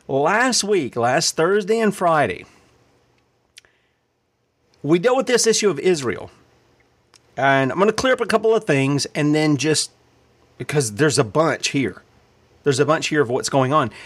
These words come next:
And it does impact us. This is wh-, this is what I don't understand. I don't think people understand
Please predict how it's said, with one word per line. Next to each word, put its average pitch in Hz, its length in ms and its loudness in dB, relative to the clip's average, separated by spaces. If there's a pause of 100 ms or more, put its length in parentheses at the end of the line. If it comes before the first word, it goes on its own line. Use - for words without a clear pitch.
(380)
And 196 140 4
it 165 320 -4
does 214 440 0
impact 190 760 0
us. 107 240 0
This 196 180 2
is 254 140 -2
wh-, 233 160 -4 (260)
this 190 200 2
is 233 120 -2
what 233 220 2
I 208 80 4
don't 202 340 2
understand. 165 960 2 (480)
I 143 200 -2
don't 175 400 0 (540)
think 196 360 -2
people 202 580 0
understand 123 1040 0